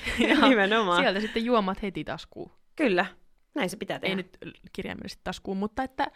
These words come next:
Speaker 2: kyllä ne saa sieltä aivan hyvin, kun laidasta lähtee.
Speaker 1: Jep, ja siis oikeasti kannattaa, säästää paljon aikaa ja saa enemmän juomaa.
Speaker 2: Mm.
Speaker 1: Tota, öö,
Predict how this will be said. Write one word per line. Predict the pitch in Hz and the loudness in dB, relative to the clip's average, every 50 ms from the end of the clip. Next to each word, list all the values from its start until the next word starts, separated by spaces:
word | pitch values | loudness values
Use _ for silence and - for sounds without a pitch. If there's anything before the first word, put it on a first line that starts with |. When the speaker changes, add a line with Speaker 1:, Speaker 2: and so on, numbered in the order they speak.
| - - - - - - - | -14 -20 -20 -20 -20 -20 -12
Speaker 2:
kyllä | - 320 277 220 | -8 -6 -6 -4
ne | 226 269 | -4 -6
saa | 285 - 294 277 262 | -4 -2 -2 -2 -2
sieltä | - 247 233 208 - 190 175 - - _ _ _ _ _ _ _ | -2 -4 -6 -4 -4 -6 -6 -6 -12 _ _ _ _ _ _ _
aivan | 285 320 285 208 180 185 | -4 -4 -2 -2 -2 -4
hyvin, | 190 165 160 151 156 | -4 -6 -8 -10 -10
kun | 165 170 | -8 -4
laidasta | 175 170 170 - 180 165 - - - | -4 -2 -2 -4 -8 -12 -10 -10 -10
lähtee. | - - - - - - - - _ _ _ _ _ | -10 -10 -12 -12 -12 -12 -12 -14 _ _ _ _ _
Speaker 1:
Jep, | 320 339 330 320 330 - - _ _ _ _ | -4 -2 -2 -2 -4 -10 -20 _ _ _ _
ja | - 233 | -10 -8
siis | 233 254 254 - | -8 -8 -8 -8
oikeasti | - - 311 - - 190 - - 190 | -6 -6 -6 -4 -4 -8 -8 -10 -10
kannattaa, | - - 339 262 175 165 - - 190 208 | -6 -4 -4 -4 -4 -8 -8 -6 -6 -6
säästää | 208 277 294 285 - 294 285 | -4 -6 -8 -8 -8 -10 -8
paljon | - 311 269 233 220 | -6 -4 -2 0 0
aikaa | 214 202 196 165 156 | 0 0 -2 -4 -8
ja | 156 | -8
saa | 165 - 175 | -8 -6 -6
enemmän | 180 180 170 160 156 | -4 -4 -6 -6 -8
juomaa. | 165 156 - - - 190 - _ _ - 392 | -10 -10 -10 -10 -14 -16 -18 _ _ -14 -12
Speaker 2:
Mm. | 339 185 139 - - - - - - - - - _ _ | -10 -10 -10 -12 -14 -14 -20 -20 -20 -20 -20 -20 _ _
Speaker 1:
Tota, | 262 269 262 262 262 254 - - | -2 0 2 2 2 2 0 -2
öö, | 254 254 254 254 254 254 | -2 0 0 2 0 0